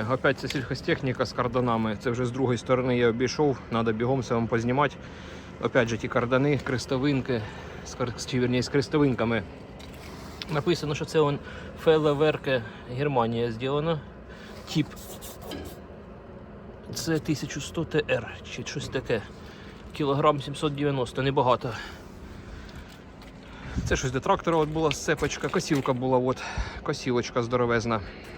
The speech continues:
З усім. І просто ви порвали і викинули. Це якісь, еті, ступиці зі стойками.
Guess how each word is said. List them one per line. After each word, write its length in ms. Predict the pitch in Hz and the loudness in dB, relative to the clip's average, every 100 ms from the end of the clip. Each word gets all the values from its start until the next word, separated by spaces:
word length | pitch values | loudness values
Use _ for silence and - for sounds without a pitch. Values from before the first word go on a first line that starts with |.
| - - - - - - - - - - - - | -12 -12 -12 -14 -14 -16 -16 -16 -16 -14 -12 -6
З 120 | 120 | -4
усім. 340 | 127 - 120 98 - - - - - - - - - - | -2 0 -2 -4 -10 -16 -16 -16 -18 -16 -16 -16 -18 -4
І 120 | 269 | -2
просто 380 | 156 147 - 131 | 4 4 4 0
ви 120 | 139 | 0
порвали 480 | 135 143 143 143 127 | 0 2 4 6 4
і 40 | 127 | 2
викинули. 520 | 135 123 117 117 107 104 - - | 0 0 0 0 -2 -6 -14 -2
Це 120 | 139 | 0
якісь, 300 | 123 127 - | 0 -4 -6
еті, 240 | 123 110 104 - - - - - - - | -4 -2 -4 -10 -16 -14 -12 -12 -16 -14
ступиці 520 | - - 175 160 - | -4 -2 2 0 0
зі 140 | 143 156 | -6 -6
стойками. 560 | - 156 - 139 135 | 0 0 0 -2 -4